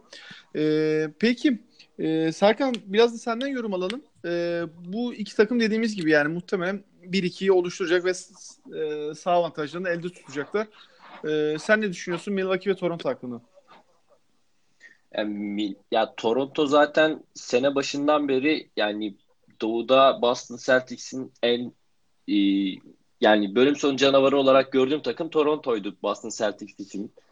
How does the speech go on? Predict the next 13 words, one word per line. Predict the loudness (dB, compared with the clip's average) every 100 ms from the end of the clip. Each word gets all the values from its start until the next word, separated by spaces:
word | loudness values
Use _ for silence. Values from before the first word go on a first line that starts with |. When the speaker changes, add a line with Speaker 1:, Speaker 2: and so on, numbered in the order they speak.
| -20 -20 -20 -6 2
Speaker 2:
Ama, | 4 4 2 -2 _ _ _ _
e, | 0 0 -2 -6 2
LeBron | 2 2 -2 -2
gittikten | -10 -8 -2 0
sonra | 0 -2 -4
tabii | -8 -10 -10 -10 -12
<laughs> | -14 -14
bundan | -8 0 2 2
önce | 2 2
LeBron | 4 2 0 0
vardı | -4 -4
yıllardır. | -4 -2 -4 -4 -8 -10 _ -20 -20 _ _
E, | _